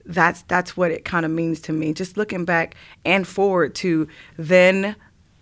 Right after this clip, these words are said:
what those individuals did and now what I see the young people out there doing today, my generation, the generation after me, um, that stuff is inspiring, um, to know that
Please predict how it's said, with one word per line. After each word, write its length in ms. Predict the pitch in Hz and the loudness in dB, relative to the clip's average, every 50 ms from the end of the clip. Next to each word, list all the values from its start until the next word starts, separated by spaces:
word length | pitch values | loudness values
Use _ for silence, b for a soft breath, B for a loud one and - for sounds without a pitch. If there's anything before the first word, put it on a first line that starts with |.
| _ _ - | _ _ -10
what 300 | 170 170 190 180 170 180 | -2 2 2 2 2 2
those 240 | 190 180 180 175 185 | 2 2 2 2 2
individuals 640 | 185 180 180 170 180 180 175 175 175 175 170 151 | 0 0 0 0 -2 -2 -2 -2 -2 -4 -4 -2
did 420 | 156 180 175 175 175 175 170 - - - - - | -2 0 0 2 2 0 0 -2 -8 -14 -6 -2
and 240 | 175 175 170 170 | 0 0 2 2
now 280 | 170 165 170 170 165 160 | 2 4 4 4 4 4
what 240 | 160 165 160 - - | 2 0 -2 -2 -2
I 120 | 160 165 | -4 -4
see 440 | 160 - - 185 170 165 165 160 156 B B B B B - | -4 -4 -4 -4 -2 -2 -2 -4 -4 B B B B B -4
the 80 | - 180 | -2 -2
young 320 | 175 180 170 170 180 170 | 2 2 2 2 2 0
people 320 | 175 185 175 170 - 165 | -2 -4 -4 -2 -2 0
out 220 | 165 165 160 160 - | 0 0 0 0 0
there 120 | 170 165 | -2 -2
doing 360 | 156 151 165 165 165 156 156 | -2 -2 -2 -2 -2 -2 -4
today, 520 | 156 170 151 160 165 160 156 147 143 - - - | -6 -6 -4 -4 -2 -2 -2 -2 -4 -6 -8 -6
my 320 | - 170 170 180 175 175 | -4 0 2 4 4 4
generation, 600 | 175 180 180 175 170 170 175 170 165 - 175 170 | 2 2 0 0 0 0 0 -2 -2 -4 -2 -2
the 80 | 165 165 | -2 -2
generation 520 | 160 170 170 170 170 170 170 165 - 170 | -2 -2 -2 -2 -2 -2 -4 -4 -4 -2
after 300 | 156 156 165 160 160 170 | 0 0 0 0 -2 -2
me, 320 | 165 165 165 160 160 160 156 B B B B B - | -2 0 2 2 0 0 -2 B B B B B -2
um, 420 | - 165 160 160 156 156 147 147 b b b b b b _ _ | 0 2 2 2 2 0 0 -2 b b b b b b _ _
that 240 | - 202 220 208 202 | 0 2 4 4 2
stuff 320 | - - 202 185 180 - | 0 -2 -2 -2 0 -2
is 120 | 180 165 170 | -4 -4 -4
inspiring, 800 | 160 160 156 - - 165 160 156 139 - - - - - - b b b b b - | -4 -4 -6 -6 -6 -4 -4 -4 -4 -6 -8 -8 -10 -12 -14 b b b b b -8
um, 220 | - 160 165 160 170 | -6 -6 -4 -6 -4
to 120 | - 196 | -2 -2
know 340 | 180 175 175 180 175 180 175 | 0 2 2 2 2 2 2
that 320 | 170 165 156 151 139 B | 0 0 0 0 -2 B